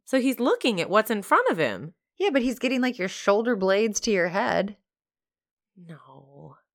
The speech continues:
Speaker 2: Are you bent way over? <laughs>
Speaker 1: Yes.
Speaker 2: <laughs> You're getting down low, shaking your tail feather, like,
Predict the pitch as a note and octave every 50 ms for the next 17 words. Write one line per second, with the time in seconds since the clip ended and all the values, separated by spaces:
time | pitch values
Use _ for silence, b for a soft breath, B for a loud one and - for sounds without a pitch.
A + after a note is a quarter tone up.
0 | _ - F#3+ E3 D3+ C3 C3+ D#3 D3+ E3 - - D#3 D#3+ D#3 D#3 D3 D3+ E3+ F#3+
1 | A#3+ D4 F4+ G4 - - - G#4+ G#4+ - F4+ G4 G4+ G#4+ B4 C#5 C#5+ C#5 A#4 A#3+
2 | E3+ D3 C#3 F#3 - A3+ C4 A#3+ - B3+ - - - A#3 - - C4+ - - C#4+
3 | B3+ B3+ F3+ F#3 F#3+ E3 G#3 G3 F#3+ F#3 F3+ F3 E3 D#3+ D3+ D#3 E3+ F3+ F#3 A3
4 | G#3 - - B B B B B B B B - - - - - G3+ G3+ - G#3
5 | F3 E3+ E3+ F3+ - G#3 E3 E3 G3 - G3+ G#3 G3 G#3 G#3 G#3+ G#3 F#3 D#3+ D3
6 | D#3 - - - -